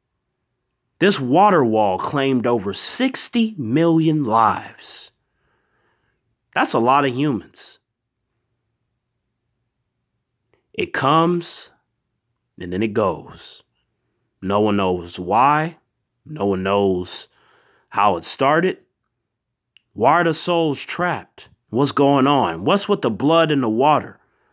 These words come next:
The blood in the water represents all the blood in the bodies of the humans that the water wall claimed. This water wall shows up every fifty years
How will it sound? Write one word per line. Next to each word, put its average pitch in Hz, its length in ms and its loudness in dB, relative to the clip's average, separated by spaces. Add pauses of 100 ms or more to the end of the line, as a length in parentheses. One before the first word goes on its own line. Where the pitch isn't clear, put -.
(760)
The 87 80 -14
blood 120 300 2
in 117 100 2
the 107 80 2
water 123 380 4
represents 113 1000 -4 (1080)
all 117 340 2
the 117 120 -4
blood 113 600 0 (340)
in 98 160 -6
the 95 60 -4
bodies 117 520 0
of 98 100 -6
the 87 80 -10
humans 117 720 -6 (1160)
that 92 180 -10
the 90 100 -4
water 101 320 2
wall 104 280 2
claimed. 113 600 -6 (2000)
This 120 200 0
water 165 380 4
wall 131 320 2
shows 135 480 -4
up 131 320 -2 (880)
every 190 320 2
fifty 165 440 -4
years 107 880 -6